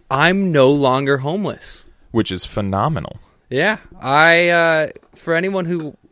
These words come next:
Speaker 1: was wondering what happened to me, I, uh, went into psychosis, um, back, uh,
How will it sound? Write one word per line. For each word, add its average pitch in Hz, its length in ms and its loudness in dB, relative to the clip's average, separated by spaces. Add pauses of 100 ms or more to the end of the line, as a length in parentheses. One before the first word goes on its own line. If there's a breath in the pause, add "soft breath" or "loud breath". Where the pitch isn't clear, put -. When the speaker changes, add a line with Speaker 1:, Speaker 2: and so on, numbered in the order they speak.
(140)
Speaker 1:
was 143 220 -4
wondering 147 360 -2
what 135 160 -2
happened 131 360 -6
to 113 60 -6
me, 113 260 -6 (500 soft breath)
I, 135 460 2
uh, 120 600 0
went 127 320 -8
into 143 500 -8
psychosis, 120 960 -8 (160)
um, 110 760 -8 (640)
back, 117 580 -4
uh, 123 80 -8